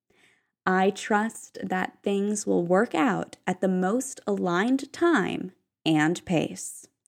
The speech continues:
Remember to trust these words as you say them and to repeat them anytime you feel things could be shifting too quickly or too slowly. That ultimate trust in the universal timing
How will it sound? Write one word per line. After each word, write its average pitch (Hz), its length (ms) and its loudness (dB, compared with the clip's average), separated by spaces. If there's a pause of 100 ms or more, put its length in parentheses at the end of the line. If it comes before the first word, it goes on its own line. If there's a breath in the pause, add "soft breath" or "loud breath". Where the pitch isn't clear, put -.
(580 soft breath)
Remember 190 440 4
to 180 180 -2
trust - 460 -4
these 180 200 2
words 170 380 4
as 170 180 0
you 175 80 2
say 233 300 2
them - 360 -6 (100)
and 214 160 -2
to - 100 -4
repeat 220 420 -2
them - 300 -6
anytime 190 1300 2
you 160 300 6
feel 240 320 0
things 226 360 -2
could 220 160 0
be 240 120 0
shifting 160 720 0
too 202 240 4
quickly 294 680 2 (120)
or 151 160 2
too 151 260 4
slowly. - 680 -2 (480)
That 190 400 2
ultimate 208 420 0
trust 202 460 -2
in 196 100 0
the 180 80 2
universal 180 580 0
timing 208 600 -2